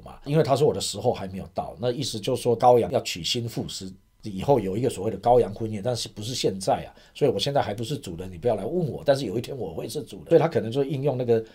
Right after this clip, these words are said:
后面那个场景来做一个预言性的这种启示。那同时施洗约翰自己也说，他也不是基督，他也不是新郎，他是 the best man，<laughs> 他是新郎的好朋友，有没有？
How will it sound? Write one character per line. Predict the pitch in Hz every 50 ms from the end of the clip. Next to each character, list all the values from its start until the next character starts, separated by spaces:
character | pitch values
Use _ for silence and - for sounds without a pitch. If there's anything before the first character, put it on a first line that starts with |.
| - _ -
后 | - 202 170 147
面 | 147 160 147 127
那 | 139 139
个 | 127 120
场 | - - 107 113 127
景 | 117 104 - 101
来 | 104 110
做 | 113 113 - 143 120 107
一 | 101 123 117
个 | 110 - 107 95 87 80 78 - _ _ -
预 | 160 127 110 104
言 | 101 101 110
性 | - - 107 92 87
的 | 95 85 82 - _ _ _ _
这 | - -
种 | - 80 80
启 | - - - 78
示。 | 76 - - 120 90 - - _ _ _ _
那 | - 151 147 -
同 | - - 131 123
时 | - - 110
施 | 107 - 143
洗 | 131 - 87 87
约 | 104 113 107
翰 | 117 104 95
自 | - -
己 | 113 85 92 92
也 | 82
说， | - - 107 107 110 104 98 - - - - - _ _ -
他 | - 117 107 107 107 110 110 110 - -
也 | 98 85
不 | 73 73 95 95
是 | - 123
基 | - - 101 101
督， | 90 104 104 98 101
他 | 98 - 113
也 | 101 -
不 | - 98
是 | 98 92
新 | - - 98 87
郎， | 87 80 76 71 73
他 | - 101 107
是 | 98 - 110 104 92 - - - _ _ -
the | 90 76 -
best | - 113 104 - - - - - 92
man， | 117 113 - - - -
<laughs> | -
他 | - - 143 120 110
是 | - - 113 95 - - - - _
新 | - - 147 139
郎 | 120 101 92 98
的 | 107
好 | 101 - 92 82
朋 | 82 - 110 104
友， | 113 117 87 80 87 82
有 | 80
没 | 80 90
有？ | 98 92 78